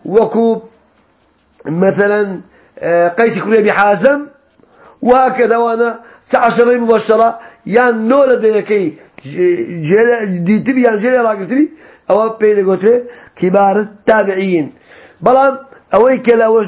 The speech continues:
دەفەرمێتن لە بەیقونیە، ومنهما صحابی سقط، ئەوەشیان طبعا، ئێ، ئەو تعریفە غەڵەتە، لەبەرەوەی ئەگەر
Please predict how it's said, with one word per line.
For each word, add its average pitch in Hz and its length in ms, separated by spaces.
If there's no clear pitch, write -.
دەفەرمێتن 220 540
لە 196 160
بەیقونیە، 196 680
ومنهما 214 480
صحابی 196 460
سقط، 254 360
ئەوەشیان 220 500
طبعا، 202 220
ئێ، 165 100
ئەو 226 120
تعریفە 202 420
غەڵەتە، 262 380
لەبەرەوەی 208 460
ئەگەر 202 200